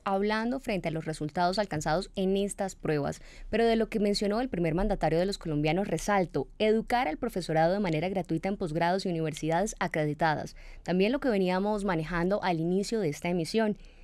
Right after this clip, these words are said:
Si un niño va desnutrido a la escuela, entonces no va a aprender. Camilo Bonilla, ¿qué podemos decir frente a estas declaraciones del presidente ya hablando en materia de soluciones?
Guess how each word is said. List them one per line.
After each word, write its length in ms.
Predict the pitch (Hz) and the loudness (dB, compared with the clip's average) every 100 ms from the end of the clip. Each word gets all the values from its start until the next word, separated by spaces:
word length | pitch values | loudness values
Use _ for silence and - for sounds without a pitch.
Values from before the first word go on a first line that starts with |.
| - | -20
Si 140 | - 262 | 0 4
un 140 | 269 | 6
niño 240 | 285 294 269 | 6 4 4
va 140 | 247 | 4
desnutrido 600 | 240 214 185 202 214 220 | 4 2 2 4 4 2
a 120 | 214 | 0
la 80 | 180 | -2
escuela, 460 | 151 - 202 214 - | -2 0 2 2 2
entonces 640 | 185 170 175 208 226 262 233 | 0 0 0 0 0 -2 0
no 200 | 196 190 | 2 2
va 120 | 185 | 2
a 20 | |
aprender. 520 | 175 180 165 147 156 - - - - | 2 0 0 0 -4 -10 -18 -20 0
Camilo 320 | 226 254 285 | 2 4 4
Bonilla, 420 | 302 254 254 233 | 4 2 4 2
¿qué 200 | - 240 | 2 0
podemos 420 | 233 262 254 254 202 | 2 2 4 2 2
decir 320 | 165 214 214 | 0 0 -2
frente 420 | 220 202 175 165 | 0 0 0 -2
a 200 | - 175 | -2 0
estas 240 | 190 196 220 | 0 -2 -4
declaraciones 520 | 196 170 151 170 180 | -2 -2 -2 -2 -2
del 100 | 196 | -2
presidente 500 | 165 156 151 165 196 | -2 -2 0 0 2
ya 120 | 190 | 2
hablando 360 | 185 196 196 208 | 4 2 0 -2
en 120 | 202 175 | 0 0
materia 340 | 151 165 185 | 0 0 2
de 60 | 185 | 2
soluciones? 680 | 165 143 151 - - - | 0 0 -4 -6 -12 -16